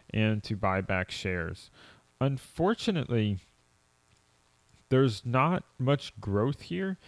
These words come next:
So despite having a good return on invested capital, it's really hard to justify a P E ratio of twenty-four.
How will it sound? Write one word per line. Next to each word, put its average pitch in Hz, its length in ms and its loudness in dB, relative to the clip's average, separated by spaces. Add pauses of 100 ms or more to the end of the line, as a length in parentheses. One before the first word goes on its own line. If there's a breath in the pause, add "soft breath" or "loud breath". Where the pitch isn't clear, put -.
(200 loud breath)
So - 160 0
despite 147 500 0
having 175 260 -2
a 151 80 0
good 135 300 2
return 131 320 0
on 123 100 2
invested 110 400 0
capital, 135 600 -4 (280 loud breath)
it's - 220 -4
really 147 300 2
hard 131 180 4
to 120 60 2
justify 110 560 2
a 101 80 6
P 110 260 0
E 104 60 0
ratio 101 380 2
of 92 60 0
twenty-four. 87 640 -4